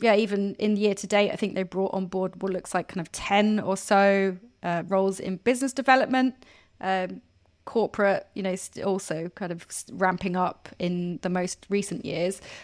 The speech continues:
I think all of this, you know, it, it, it's interesting to look at the data just for the data's sake and for analysing it. But I think the bigger picture here is that really the machine translate, it's a machine translation company, um, as we know, really fast growing. Uh, but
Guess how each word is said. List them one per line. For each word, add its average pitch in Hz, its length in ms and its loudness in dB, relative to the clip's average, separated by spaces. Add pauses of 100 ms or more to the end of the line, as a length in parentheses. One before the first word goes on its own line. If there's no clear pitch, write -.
I 262 40 4
think 311 140 6
all 349 160 12
of 330 140 4
this, 285 380 10
you 262 80 -2
know, 202 120 2
it, 208 180 0
it, - 240 -8
it's 240 160 2
interesting 277 380 4
to 226 80 0
look 226 120 0
at 208 60 -6
the 220 60 -2
data 208 440 2
just - 240 -4
for - 80 -2
the 185 80 -2
data's 185 380 0
sake 196 380 2
and 185 140 0
for - 100 2
analysing 185 540 2
it. 175 140 -6
But - 80 0
I - 20 2
think 208 260 0
the 202 100 0
bigger 214 220 4
picture - 400 0
here 202 240 4
is 196 120 -4
that - 180 0
really 185 480 2
the 208 80 2
machine 208 320 2
translate, 196 340 2
it's - 120 2
a 233 40 8
machine 247 360 8
translation 214 540 6
company, 202 720 2 (460)
um, 175 500 2
as 190 160 -2
we 196 80 -2
know, 190 520 2 (140)
really 196 300 2
fast 185 380 2
growing. 196 580 2 (400)
Uh, 190 200 4
but - 340 0